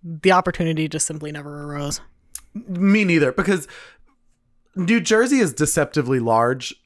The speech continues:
Speaker 2: uh, especially lengthwise. You know, you can drive across it in about an hour and a half, but, um, to get down to the Pine Barrens, it, it would be a bit of a drive. It would be a,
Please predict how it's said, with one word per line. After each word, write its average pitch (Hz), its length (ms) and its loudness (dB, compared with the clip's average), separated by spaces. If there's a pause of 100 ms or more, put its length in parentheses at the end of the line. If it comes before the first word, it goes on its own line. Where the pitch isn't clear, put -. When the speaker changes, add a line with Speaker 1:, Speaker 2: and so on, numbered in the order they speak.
(120)
Speaker 2:
uh, 113 400 0
especially 208 500 0
lengthwise. 123 880 -2
You 196 260 -2
know, 196 80 2
you 185 140 0
can 185 160 0
drive 175 260 0
across 135 380 -2
it 113 100 -2
in 117 80 -8
about 110 220 -2
an 120 80 -4
hour 107 160 -2
and 104 80 -8
a 95 60 -8
half, 110 360 -4 (540)
but, 156 360 0
um, 127 440 -2 (240)
to 214 160 0
get 233 260 0
down 185 220 2
to 160 80 -2
the 147 80 2
Pine 151 320 -2
Barrens, 160 500 -2 (140)
it, 156 180 -4
it 185 160 2
would 185 180 0
be 156 160 4
a 143 60 6
bit 135 160 2
of 120 100 -2
a 120 60 -4
drive. 110 340 0
It 90 60 -6
would 143 120 -6
be 160 120 0
a, 156 60 2